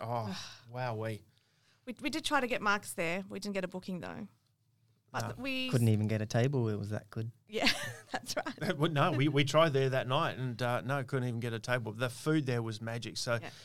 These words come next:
Speaker 1: thankfully we were invited there by, uh, A P Group
Speaker 2: Yes.
Speaker 1: for a lunch, which was incredibly nice of them. Um, Marcus, some of your favourite moments?
Speaker 3: Um,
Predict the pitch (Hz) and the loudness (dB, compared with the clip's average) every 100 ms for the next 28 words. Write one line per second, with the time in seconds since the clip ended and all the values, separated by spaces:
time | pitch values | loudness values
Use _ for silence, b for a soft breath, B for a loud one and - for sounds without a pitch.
0 | B - 156 151 135 120 123 123 123 120 | B 2 2 4 2 4 4 4 2 2
1 | 113 b b b b 131 117 123 127 127 | 0 b b b b -2 2 4 2 0
2 | 110 117 110 117 110 110 107 - 117 113 | 0 0 0 -2 -2 -2 -4 -6 -6 -6
3 | 123 110 135 180 214 226 - 113 110 113 | -6 -2 -2 -2 -8 -12 -14 -8 -4 -4
4 | 135 127 - 117 104 - 113 - 131 120 | -6 -8 -6 -4 -4 -4 -8 -4 -4 -2
5 | 113 110 110 107 107 113 147 - B B | 0 0 -2 -2 -4 -4 -4 -6 B B
6 | B B 139 147 143 143 165 180 147 147 | B B 4 4 2 -4 -4 -2 -2 -2
7 | 156 147 135 135 123 95 107 92 85 - | -2 -4 -4 -4 -4 -6 -10 -12 -12 -12
8 | - b b b b b b b b b | -14 b b b b b b b b b
9 | b _ _ _ 143 143 143 143 139 139 | b _ _ _ 6 8 10 10 10 10